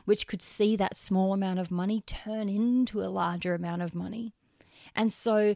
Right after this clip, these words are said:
our whole fear around failing, if we were to invest our money, "Ooh, what if I invest it and lose it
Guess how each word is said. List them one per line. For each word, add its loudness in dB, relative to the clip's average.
our 0
whole 6
fear 4
around 0
failing, 4
if -8
we -2
were 2
to -2
invest 0
our -2
money, -2
"Ooh, -2
what -6
if -8
I -6
invest -4
it -10
and -2
lose 4
it -2